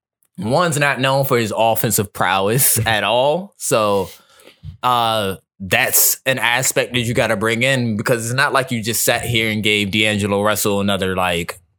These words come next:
Speaker 1: offensive two. Now, while Rudy's a hell of a lob threat,
Speaker 2: Yeah.
Speaker 1: if there's no spacing on the court, <laughs> how and, uh, Anthony Edwards had brought up, now we have issues. Um,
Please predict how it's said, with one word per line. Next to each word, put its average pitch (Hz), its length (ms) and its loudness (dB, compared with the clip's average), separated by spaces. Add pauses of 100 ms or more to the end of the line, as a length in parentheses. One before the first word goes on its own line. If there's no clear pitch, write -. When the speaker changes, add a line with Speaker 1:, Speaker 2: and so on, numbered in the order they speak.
Speaker 1:
offensive 95 520 -2
two. 123 300 0
Now, 104 180 2
while 104 200 2
Rudy's 120 460 0
a 87 320 -2
hell 170 360 0
of 135 80 -2
a 113 80 -4
lob 120 400 -2
threat, 90 460 -2 (140)
Speaker 2:
Yeah. 85 200 0 (140)
Speaker 1:
if 127 140 -2
there's 151 260 2
no 120 140 -4
spacing 143 680 2
on 107 140 0
the 101 60 -2
court, 117 360 0
<laughs> - 0 -
how 135 400 0 (100)
and, 135 320 0
uh, 113 440 2 (340)
Anthony 123 260 0
Edwards 120 260 2
had 107 160 0
brought 107 240 0
up, 147 360 0
now 120 140 2
we 107 100 0
have 98 140 -2
issues. 98 380 0
Um, 104 460 0